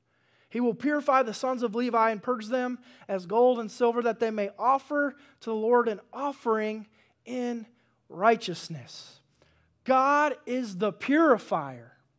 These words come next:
He compares them to a, a, a, not a blacksmith. I don't know who, who does silver and gold. I can't think of it off the top of my head right here in this. Silversmith. Thank you very much for paying attention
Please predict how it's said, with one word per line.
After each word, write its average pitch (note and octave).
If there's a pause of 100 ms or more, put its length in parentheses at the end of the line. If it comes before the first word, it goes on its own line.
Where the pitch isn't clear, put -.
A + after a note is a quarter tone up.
(600)
He C#4+
compares D4+
them C#4
to D4
a, B3+ (280)
a, A3+
a, G#3 (320)
not F3
a D3
blacksmith. F3
I F#3+
don't G#3+
know G3
who, F3 (300)
who F#3
does E3+ (140)
silver F3+
and E3
gold. D#3+
I D3 (440)
can't -
think F#3
of E3
it E3
off D#3+
the F3+
top D#3
of D#3
my E3
head E3+
right D#3+
here E3
in D#3+
this. - (440)
Silversmith. A#3
Thank -
you A3
very F#3
much E3
for A3
paying C#4+
attention D#3